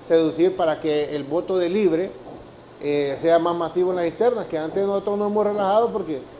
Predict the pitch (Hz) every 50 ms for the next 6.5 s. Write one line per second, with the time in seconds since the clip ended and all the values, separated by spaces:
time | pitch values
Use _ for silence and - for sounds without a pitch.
0 | - - - - 135 139 147 151 160 160 160 160 156 156 160 156 143 147 156 147
1 | 151 165 156 147 165 160 170 180 185 202 220 226 180 196 185 175 156 143 147 147
2 | 151 156 175 190 208 220 220 220 208 190 185 190 185 190 202 202 - 170 156 -
3 | 151 143 143 147 160 170 170 170 160 165 151 135 131 135 - 196 208 - - -
4 | - - - - - - - - 139 143 151 170 185 226 247 208 160 147 143 139
5 | 143 143 139 143 143 147 156 170 175 165 185 170 175 175 180 214 202 180 196 185
6 | 170 156 147 - 147 143 151 160 156